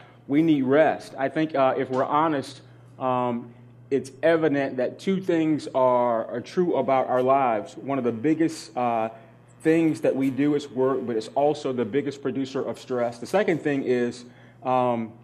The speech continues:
we're busy people, especially here in D C. For no apparent reason, um, we got a lot to do. Uh, if you ask someone, um,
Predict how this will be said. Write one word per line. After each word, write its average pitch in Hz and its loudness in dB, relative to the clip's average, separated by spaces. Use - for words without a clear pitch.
we're 208 4
busy 180 8
people, 160 -2
especially - -2
here 185 4
in 151 0
D 156 0
C. 160 0
For - -2
no 175 6
apparent 156 -2
reason, 131 -2
um, 120 -4
we 147 0
got 151 2
a 135 0
lot 131 0
to 139 -4
do. 127 -4
Uh, 117 -4
if 135 -4
you 143 0
ask 165 0
someone, 135 0
um, 117 -4